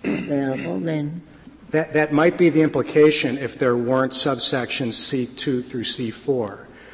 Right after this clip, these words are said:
Speaker 2: Uh, so it's, it's the T A's argument and the government's argument that C one sets forth a general rule. Uh, but i-, if, if that were the way that, that Congress meant the statute to operate,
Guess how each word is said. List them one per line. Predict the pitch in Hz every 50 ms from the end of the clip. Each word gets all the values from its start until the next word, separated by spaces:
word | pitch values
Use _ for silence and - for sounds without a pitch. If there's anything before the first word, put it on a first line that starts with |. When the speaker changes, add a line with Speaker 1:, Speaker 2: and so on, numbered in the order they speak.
| - - - -
Speaker 2:
Uh, | - 135 127 123 120 117 117 117 127 131
so | - - - 143 127 131
it's, | - 151 139 151 143 123 - -
it's | - 143 - - -
the | - 135 117 113 113 - - - -
T | - 165 147 139
A's | 139 139 139 139 135 131 - - - - - - - - -
argument | 139 123 127 120 117 120 117 120 120 120
and | 113 113
the | 110
government's | 104 131 139 143 147 131 120 110 -
argument | 127 113 113 107 113 113 113 113 -
that | - 113 110 113
C | - - - 143 135
one | 131 127 123 120 117 113 110 110 113 - - - - - - - -
sets | - - 135 123 - -
forth | - - 139 123 117 -
a | 127
general | 101 - 127 123 117 120 120 120 113 117
rule. | 110 123 139 147 139 120 110 104 104 110 - - - - - - - - - -
Uh, | 135 123 117 113 120 117 113 - - - - - - - - - _ - - - -
but | 135 123 120 - - - -
i-, | 160
if, | 143 165 156 131 - - - -
if | 147 - -
that | - 143 143 147 147 147
were | 135 135 127 120
the | 117 123
way | 120 127 131 127 131 127 123
that, | 120 113 117 113 117 123 - -
that | - 120 110 -
Congress | - - 127 127 123 120 117 -
meant | - 127 127 120
the | 123
statute | - - - 127 117 117 131 123 -
to | - -
operate, | 139 143 165 170 - 131 110 104 101 101 110 -